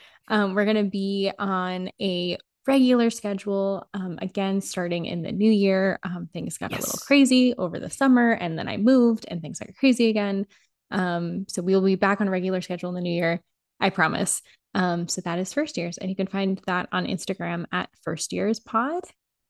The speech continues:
Speaker 1: Um, and then you can also find me on TikTok at Verita Sarum,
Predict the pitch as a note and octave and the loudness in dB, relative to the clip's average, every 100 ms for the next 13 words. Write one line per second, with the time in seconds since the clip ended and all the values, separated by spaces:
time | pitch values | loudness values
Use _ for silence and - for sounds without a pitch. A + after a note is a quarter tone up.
0 | _ _ G#3+ G3 F3+ F3+ F3 - G3 F#3+ | _ _ -2 0 0 -2 -6 -4 -2 0
1 | G3 G3+ A#3 A3+ B3+ B3+ A#3+ B3 B3 F3 | 0 2 0 2 2 4 4 4 0 -2
2 | F#3+ G3 A#3+ A#3 F#3+ - - - - G3 | -4 -4 -2 -4 -4 -6 -6 -16 -8 -6
3 | - - G3 G3+ F#3 - F3 F#3 F#3 F#3 | -6 -4 -2 -2 -2 -4 -4 -2 -2 -2